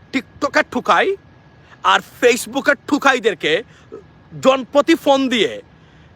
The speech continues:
রীতিমতো ভয়ঙ্কর সন্ত্রাস আপনার ছড়াচ্ছে সোশ্যাল মিডিয়াতে এবং রাস্তাঘাটে। এই ঠুকাইরা, এই যে আজকে দেখলাম আরেকটা ঠুকাই, মানে, কান্নাকারি করতেছে, "আম্মা,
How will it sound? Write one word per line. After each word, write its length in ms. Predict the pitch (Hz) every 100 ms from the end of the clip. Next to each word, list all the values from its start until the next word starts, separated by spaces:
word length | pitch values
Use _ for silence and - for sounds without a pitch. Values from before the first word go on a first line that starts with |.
| _
রীতিমতো 540 | 226 277 285 339 320 311 _ - 156
ভয়ঙ্কর 500 | 214 339 349 311 302
সন্ত্রাস 760 | - - 285 262 294 339 - - - - -
আপনার 280 | 226 - 220 185 - _
ছড়াচ্ছে 500 | - 247 247 - 185 - 180
সোশ্যাল 320 | - 208 214
মিডিয়াতে 500 | 180 160 156 175 214 - _
এবং 220 | 165 165
রাস্তাঘাটে। 600 | 160 180 - 175 151 117 87 - - - -
এই 120 | 220
ঠুকাইরা, 460 | - 269 277 214
এই 60 | 185
যে 60 | 254
আজকে 240 | 220 -
দেখলাম 240 | 285 285 269 -
আরেকটা 320 | 196 262 - 302
ঠুকাই, 420 | - - 160 185 294 _ _ _
মানে, 120 | 226
কান্নাকারি 480 | - 294 302 302 311
করতেছে, 420 | 285 262 262 247
"আম্মা, 520 | 233 220 247 262 240